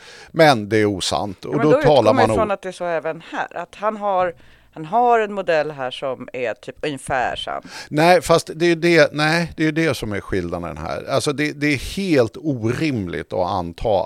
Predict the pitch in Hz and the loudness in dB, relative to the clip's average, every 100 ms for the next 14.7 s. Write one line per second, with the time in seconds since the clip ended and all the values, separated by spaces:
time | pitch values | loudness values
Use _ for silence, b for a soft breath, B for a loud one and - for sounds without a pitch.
0 | 101 - 98 92 87 80 82 90 85 85 | -2 -4 -4 -4 -6 -8 -6 -6 -6 -6
1 | 110 87 82 78 - 82 - 82 - 80 | -4 -4 -4 -6 -4 -4 -6 -10 -6 -6
2 | 104 90 - 107 92 90 95 104 - - | -6 -8 -6 -4 -4 -4 -4 -4 -6 -4
3 | 127 117 98 85 104 80 - 80 82 - | -2 2 0 -2 -4 -4 -2 -4 -4 -10
4 | - - 85 - - 110 - 160 - - | -12 -8 -8 -8 -8 -6 -2 0 0 -4
5 | 90 92 101 180 202 B B B 113 117 | -6 -4 -4 -2 -6 B B B 0 4
6 | 123 - 127 117 123 - 143 147 143 117 | 2 2 -2 0 -2 0 0 4 4 4
7 | 107 98 90 92 90 87 98 98 - 92 | 2 0 0 -2 -4 -6 -6 -6 -4 -2
8 | 85 - 101 - - 90 87 90 - - | -2 -2 -6 -8 -8 -8 -6 -6 -4 0
9 | 123 69 90 110 101 113 104 - - - | 2 0 -4 -6 -4 0 0 -2 -20 -20
10 | - - - - 214 220 226 143 139 170 | -20 -20 -20 -6 -2 -2 2 2 4 4
11 | 175 202 240 214 170 165 147 143 - 147 | 6 4 4 4 4 2 2 2 2 0
12 | 143 151 - 143 - 160 139 147 165 165 | 2 2 2 -2 0 0 0 0 0 0
13 | 151 139 117 110 - 113 107 107 117 92 | 0 0 0 -2 -2 0 2 2 0 -4
14 | - 107 95 92 92 92 90 | -4 -2 -2 -4 -6 -8 -10